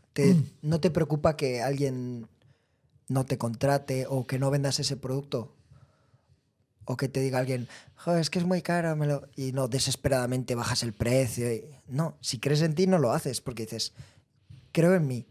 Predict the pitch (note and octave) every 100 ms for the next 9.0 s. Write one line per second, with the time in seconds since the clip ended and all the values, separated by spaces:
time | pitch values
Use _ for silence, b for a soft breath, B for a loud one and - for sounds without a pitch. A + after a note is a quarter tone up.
0 | b b b - D3 D3+ D3 C3 C3+ D3
1 | - A#2+ - - - D3+ D#3 - C3+ C3
2 | C#3+ C#3+ - C#3+ - D3 C#3+ - D3 A#2+
3 | C#3 B2+ B B B B B - _ _
4 | - _ C3 D3 D#3 E3 E3 D3+ C#3 C3
5 | B2+ B2+ B2 A#2 - _ _ C3 D3+ C3+
6 | A2 - - D3 C#3 D3 D3 D3+ D#3 E3+
7 | E3 D#3+ D#3+ D3 E3+ F#3 F3+ C#3+ B2+ D#3
8 | D#3 D3+ D3 E3 E3 E3 D3 C3 B2+